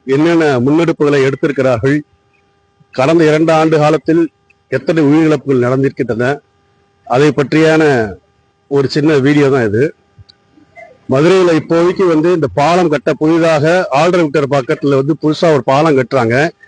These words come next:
அந்த பாலம் வந்து ஆல்டர்விக்டர் பாலத்திலிருந்து நெல்பேட்டை வரைக்கும் உண்டான தொடர்பான ஒரு பாலம். இந்த பால பணிகள் இப்போ தற்போது நடந்து வருகிறது. சித்திரை திருவிழாக்கு இன்னும் ஓரிரு மாதம், ஒரு, ஒரு மாதங்கள் கூட சரியாக கணக்கிட முடியாத அளவுக்கு குறைந்த நாட்களே இருக்கின்றன.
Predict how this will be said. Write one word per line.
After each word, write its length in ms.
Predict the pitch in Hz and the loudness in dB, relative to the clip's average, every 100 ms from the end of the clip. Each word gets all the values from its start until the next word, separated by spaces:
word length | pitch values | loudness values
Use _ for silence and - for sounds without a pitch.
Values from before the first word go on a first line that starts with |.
| - - | -20 -4
அந்த 160 | 131 127 | -2 0
பாலம் 360 | 139 151 175 | 0 2 2
வந்து 260 | 160 156 180 | 2 2 2
ஆல்டர்விக்டர் 720 | 170 147 147 165 156 131 127 | 2 2 0 0 -2 -4 -4
பாலத்திலிருந்து 500 | 143 143 139 139 160 | -2 0 0 -2 0
நெல்பேட்டை 480 | 147 151 - 135 147 | 0 0 -2 0 0
வரைக்கும் 360 | 135 143 160 147 | 2 0 0 2
உண்டான 420 | 151 156 151 131 | 2 2 2 0
தொடர்பான 460 | 139 139 147 147 | 0 -2 0 0
ஒரு 120 | 147 123 | 0 0
பாலம். 380 | 131 135 143 180 - _ _ _ - | 0 0 0 -2 -12 _ _ _ -6
இந்த 240 | 135 143 | -2 2
பால 200 | 165 180 | 2 2
பணிகள் 340 | 151 156 170 | 2 2 2
இப்போ 220 | 156 156 151 | 0 -2 -2
தற்போது 380 | 139 123 170 | -2 -2 0
நடந்து 320 | 151 139 165 151 | 0 0 0 0
வருகிறது. 540 | 131 127 107 131 165 _ _ _ _ _ _ _ _ | 0 -2 0 0 -2 _ _ _ _ _ _ _ _
சித்திரை 320 | - 135 185 | -6 0 0
திருவிழாக்கு 280 | 165 165 156 | 2 0 0
இன்னும் 580 | 156 156 156 131 113 104 - - | 0 2 2 0 -2 -8 -16 -8
ஓரிரு 360 | 135 165 160 147 | -2 0 0 0
மாதம், 280 | 143 156 | 0 0
ஒரு, 280 | 147 156 143 | 0 2 2
ஒரு 120 | 147 | 2
மாதங்கள் 360 | 170 165 165 160 | 2 2 0 0
கூட 180 | 160 170 | 0 -2
சரியாக 460 | 139 147 156 160 | 0 0 0 0
கணக்கிட 340 | 131 139 156 147 | -2 -2 -2 -2
முடியாத 320 | 147 143 139 | 0 0 0
அளவுக்கு 500 | 139 156 165 147 110 - | 0 -2 0 0 -2 -2
குறைந்த 320 | 156 180 175 | 0 2 2
நாட்களே 360 | 156 143 160 143 | 0 0 0 0
இருக்கின்றன. 560 | 123 143 127 120 151 | 0 -2 0 0 -2